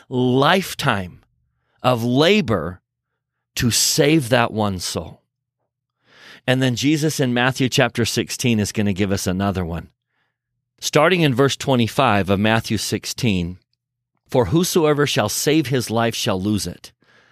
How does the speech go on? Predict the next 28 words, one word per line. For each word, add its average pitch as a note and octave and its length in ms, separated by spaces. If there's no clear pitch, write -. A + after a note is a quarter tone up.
and G2 140
whosoever C3 540
shall G2+ 280
lose E3+ 300
his G#2 220
life F#2 260
for F#2+ 140
my A2+ 200
sake F#2+ 300
shall F2 220
find A#2+ 340
it." - 100
And G2+ 160
then A2 140
this A2 220
declaration, A2 680
"What A2+ 260
is D#3 140
a D#3+ 60
man B2+ 280
profited F#2+ 680
if G#2 200
he A2+ 100
shall G2+ 320
gain A2 320
the G2+ 240
whole D3+ 260
world F#2+ 500